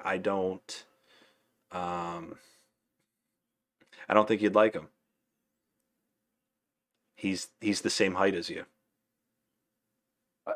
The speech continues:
Speaker 2: I don't have an issue with that. I have an issue with people that are taller than
Speaker 1: Uh,
Speaker 2: me.
Speaker 1: okay, so if he's just that little smidge taller than you, like, that's gonna be an issue.
Speaker 2: Yeah, hundred percent. If he is, h-, h-, how fluffy is his hair?
Speaker 1: I don't know.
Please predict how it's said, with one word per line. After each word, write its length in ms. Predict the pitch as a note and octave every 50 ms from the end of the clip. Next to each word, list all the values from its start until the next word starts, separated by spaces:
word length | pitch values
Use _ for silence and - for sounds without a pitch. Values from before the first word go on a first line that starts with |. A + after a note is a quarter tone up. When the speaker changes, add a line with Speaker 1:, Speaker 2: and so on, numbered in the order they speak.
| - -
Speaker 2:
I 100 | D#3+ E3
don't 180 | F#3 F#3+ -
have 200 | - F3+ F#3+ D3+
an 120 | E3 D#3+ -
issue 380 | - E3 G3 G3 - - - D3+
with 140 | C#3 C3+ -
that. 180 | - C3 B2 B2+
I 100 | B2+ C3
have 120 | C3+ C3+
an 80 | C#3 D3
issue 260 | D#3 D3+ - - E3
with 100 | D3 -
people 260 | - D#3 C#3 - C#3+
that 100 | C3+ A#2+
are 60 | B2+ B2
taller 520 | - - - - C#3 D3+ E3 D#3+ C3+ A#2+
than 180 | A#2 B2+ - -
Speaker 1:
Uh, 40 |
Speaker 2:
me. 200 | - - - - - -
Speaker 1:
okay, 320 | F#2+ F#2 - - D#2+ F2
so 220 | - - - F2+ F2+
if 80 | F2+
he's 220 | - G#2 G2+ F#2+ -
just 240 | - A2 G2 - -
that 180 | F2+ F2+ F2 F2+
little 200 | G2+ G2+ G2+ F#2+
smidge 420 | - - - G#2 G2 F#2 - -
taller 300 | - F2 F2 F2+ F2 E2+
than 160 | E2 F2 E2+
you, 100 | F2 E2+
like, 220 | E2 F2 - - -
that's 160 | F2+ F2+ -
gonna 180 | - E2+ E2
be 120 | E2 E2+ F2
an 80 | F2
issue. 300 | F2 F2+ - - F2 E2 - _ _ _ _ _ _ _ _ _ _ _ _ -
Speaker 2:
Yeah, 340 | D3 F3+ G#3+ G#3+ - - - - - - _ -
hundred 240 | - D#3 F3 E3
percent. 400 | D#3 D3 C3+ B2 A2+ B2+ - - - -
If 160 | F3+ E3 -
he 140 | - - C#4
is, 240 | C#4 C4 A3 - - - - - - _ _ _ - -
h-, 120 | - - -
h-, 200 | C3 C3 D3 -
how 380 | - - - - - D#3 D#3+
fluffy 440 | D3 - - - D3 C3+ C3+ - B2+
is 140 | B2 A2+ -
his 160 | - A#2+ -
hair? 320 | - - - - - - - _ -
Speaker 1:
I 120 | - C#3
don't 220 | C#3 D3+ D3 C#3 F2
know. 260 | F3 - E2 E2+ -